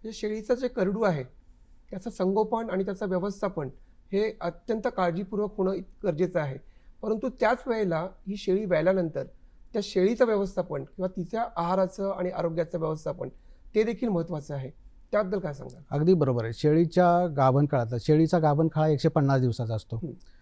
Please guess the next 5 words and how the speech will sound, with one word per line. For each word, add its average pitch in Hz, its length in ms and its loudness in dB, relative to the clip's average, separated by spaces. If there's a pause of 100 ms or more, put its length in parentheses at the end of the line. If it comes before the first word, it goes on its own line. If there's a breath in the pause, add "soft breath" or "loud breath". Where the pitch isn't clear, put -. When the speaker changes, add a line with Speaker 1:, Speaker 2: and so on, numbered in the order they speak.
(560)
Speaker 2:
तर, 160 200 6 (240)
अ, 143 160 2
शेवटचे 180 580 8
जे, 196 320 4
अ, 143 600 0